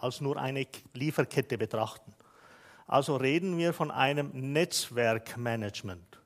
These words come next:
weil wir müssen schauen, dass wir auch den Handel, der die Produkte vertreibt, mit einbeziehen in die Überlegungen, aber auch die Konsumenten, denn wir wollen ja irgendwann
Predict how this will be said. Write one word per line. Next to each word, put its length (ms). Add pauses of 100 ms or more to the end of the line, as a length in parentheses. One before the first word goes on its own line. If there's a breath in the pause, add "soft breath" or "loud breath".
(680 soft breath)
weil 280
wir 100
müssen 340
schauen, 400
dass 260
wir 420
auch 460
den 320
Handel, 480 (140)
der 100
die 100
Produkte 440
vertreibt, 600
mit 140
einbeziehen 640
in 120
die 80
Überlegungen, 680 (500 soft breath)
aber 400
auch 180
die 140
Konsumenten, 800 (180)
denn 220
wir 160
wollen 260
ja 120
irgendwann 720